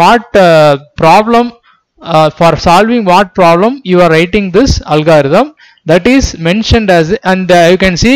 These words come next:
it is written in a simple English. There is no specific, uh, format to be followed. It has to be as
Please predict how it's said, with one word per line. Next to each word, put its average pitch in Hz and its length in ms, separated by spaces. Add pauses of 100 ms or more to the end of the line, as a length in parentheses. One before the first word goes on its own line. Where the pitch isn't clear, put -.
(120)
it 185 60 (100)
is 202 160
written 226 300
in 220 60
a 196 60 (100)
simple 202 260
English. 143 340 (200)
There 156 140
is - 60
no 202 200
specific, 208 680 (460)
uh, 147 140 (120)
format 196 500
to 196 60
be 185 140 (100)
followed. 165 360 (480)
It 170 80
has 196 240
to 240 120
be 233 120
as 185 240